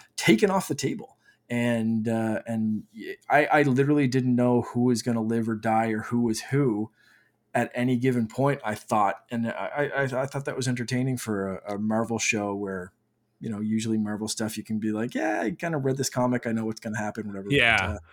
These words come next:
Speaker 2: I mean, and, you know, it's funny 'cause
Speaker 1: I,
Speaker 2: the
Speaker 1: I
Speaker 2: age
Speaker 1: enjoyed
Speaker 2: of,
Speaker 1: it week to
Speaker 2: the
Speaker 1: week.
Speaker 2: age of, the va-, Age of Ultron, the, the Avengers film was that way. That was a completely separate miniseries that had absolutely nothing to do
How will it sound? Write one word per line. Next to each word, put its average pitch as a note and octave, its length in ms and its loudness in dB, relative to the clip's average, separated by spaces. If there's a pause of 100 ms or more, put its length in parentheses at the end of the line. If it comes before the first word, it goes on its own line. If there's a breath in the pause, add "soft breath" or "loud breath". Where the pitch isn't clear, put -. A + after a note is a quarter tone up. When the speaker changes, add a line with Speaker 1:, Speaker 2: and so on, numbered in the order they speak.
(160 soft breath)
Speaker 2:
I G#3+ 120 6
mean, G#3 300 6
and, F#3 160 4
you G3 80 4
know, E3 160 6
it's D3 160 2
funny D#3 180 4
'cause B2+ 200 2
Speaker 1:
I, B2+ 80 6
Speaker 2:
the - 0 -
Speaker 1:
I D3 120 8
Speaker 2:
age C#3 100 6
Speaker 1:
enjoyed C#3 160 4
Speaker 2:
of, G#2+ 40 -2
Speaker 1:
it - 100 -10 (160)
week A#2 140 0
to C#3+ 60 4
Speaker 2:
the D#3+ 60 4
Speaker 1:
week. E3 100 2
Speaker 2:
age C#3 140 2
of, A#2+ 120 0 (140)
the C#3 200 0
va-, D3+ 320 2
Age B2+ 240 4
of G#2 100 0
Ultron, G#2+ 500 -2
the, G2+ 180 -2
the G#2 100 -4
Avengers C#3 360 -2
film F#2+ 240 -4
was G2 140 -4
that G2 200 -2
way. G2 220 -2 (260 loud breath)
That C#3+ 220 4
was B2 160 2
a A#2 100 2
completely G#2+ 560 -2
separate F#2+ 400 -4
miniseries C3 640 0
that G2+ 140 -2
had G2 120 0
absolutely A2 480 -2
nothing G2+ 260 -6
to F#2 80 -4
do F#2+ 360 -2